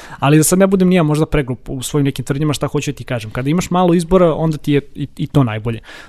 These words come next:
Drugo, da se vratim na ovo što si malo čas izjavio za, za, za torbicu u državnom poslu, kao, stariji smatraju da su mlađi nesposobni za, za život. Ne mogu da tvrdim da si tad možda lakše dolazio do posla,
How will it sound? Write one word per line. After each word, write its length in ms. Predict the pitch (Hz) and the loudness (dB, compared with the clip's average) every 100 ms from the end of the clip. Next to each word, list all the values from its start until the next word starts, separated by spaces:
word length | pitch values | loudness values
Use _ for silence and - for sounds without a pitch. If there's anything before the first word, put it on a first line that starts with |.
| - | -4
Drugo, 260 | 135 208 208 | 2 4 4
da 60 | |
se 140 | 175 170 | 2 2
vratim 320 | 185 185 165 | 0 2 0
na 100 | 151 | 2
ovo 440 | 160 170 175 135 - | 2 4 4 2 -6
što 160 | - 127 | -10 -6
si 80 | 131 | -2
malo 200 | 160 147 | 0 0
čas 220 | 156 - | 0 -2
izjavio 340 | 127 131 143 | -2 0 0
za, 240 | 123 120 113 | -2 -4 -6
za, 200 | 117 131 | -10 -10
za 120 | 123 | -10
torbicu 380 | 127 143 135 - | -4 -4 -4 -6
u 40 | |
državnom 280 | 117 120 131 | -6 -4 -4
poslu, 320 | 120 127 - | -4 -6 -6
kao, 240 | 107 123 117 - _ _ - - - _ _ _ - - - - - - - - | -8 -6 -6 -12 _ _ -20 -20 -20 _ _ _ -20 -20 -18 -18 -20 -20 -20 -18
stariji 360 | - 156 180 247 | -2 0 2 0
smatraju 420 | - 185 185 202 | 0 0 -2 -4
da 80 | 170 | -6
su 140 | - | -4
mlađi 320 | 165 175 156 | 0 0 0
nesposobni 720 | 160 160 - 131 - 127 127 | 0 -2 -2 -6 -6 -4 -4
za, 400 | 117 120 113 113 110 - - | -4 -4 -2 -4 -6 -12 -16
za 200 | 127 127 | -6 -6
život. 340 | 117 117 - - _ - - - - - _ _ - _ - - _ _ | -6 -14 -20 -20 _ -20 -20 -20 -20 -20 _ _ -20 _ -20 -20 _ _
Ne 160 | 147 | 0
mogu 180 | 202 262 | 2 2
da 100 | 226 | 0
tvrdim 440 | - 226 247 214 160 | 0 0 0 -2 0
da 120 | 165 | 0
si 160 | - | 0
tad 160 | 160 190 | 2 2
možda 300 | 175 170 175 | 2 2 4
lakše 400 | 165 165 165 151 | 4 4 2 -4
dolazio 340 | 135 135 123 | -4 -4 -6
do 80 | 120 | -10
posla, 460 | - 120 - 147 | -10 -10 -8 -6